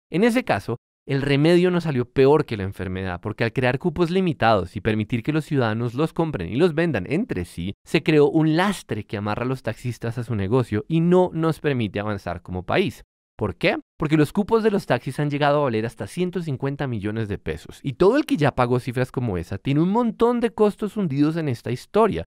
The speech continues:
No es como que se pueden pasar a Uber y ya. En un sentido muy real, los taxistas pagaron por tener pocos competidores y están dispuestos a bloquear toda la ciudad e incluso quemar carros de Uber con tal de no perder esa inversión.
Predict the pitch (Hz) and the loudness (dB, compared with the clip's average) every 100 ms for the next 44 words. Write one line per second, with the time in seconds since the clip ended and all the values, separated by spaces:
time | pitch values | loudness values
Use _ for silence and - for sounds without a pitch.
0 | _ 127 151 240 247 - - - 98 139 | _ -2 -2 -2 -4 -4 -8 -12 -6 -4
1 | 170 - 92 101 117 123 123 139 - 98 | -2 -4 -6 -2 2 4 4 2 -2 -10
2 | 87 151 - - _ _ 117 135 131 180 | -4 -2 -2 -6 _ _ 0 0 2 0
3 | 175 196 190 143 180 254 196 101 95 110 | 2 4 4 4 2 4 4 2 2 -2
4 | 117 120 117 123 - 151 - 131 117 139 | -4 -6 -6 -6 -4 -6 -2 -2 2 0
5 | 151 156 147 117 101 - 127 - 120 127 | 0 -4 -4 -4 -4 -2 -4 -4 -6 -6
6 | 117 107 98 101 87 85 113 110 127 147 | -6 -6 0 0 0 -6 -8 -6 -4 -4
7 | 170 - 160 - 143 139 117 - 110 107 | -6 -2 -2 0 -2 -2 -2 -4 -6 -6
8 | - 147 170 170 - 98 110 104 107 107 | -2 0 2 0 -2 0 0 0 -6 -6
9 | - 185 254 294 220 139 196 - 139 101 | 0 0 0 -2 -2 2 0 0 -2 -4
10 | 90 90 85 80 117 - - 98 - 110 | -4 -4 -4 -2 -4 -6 -10 -8 -2 -2
11 | 156 151 117 107 107 92 95 90 90 87 | -2 -6 -8 -4 -2 -2 -4 -4 -6 -6
12 | 92 87 78 - 170 147 | -8 -8 -10 -6 -4 -4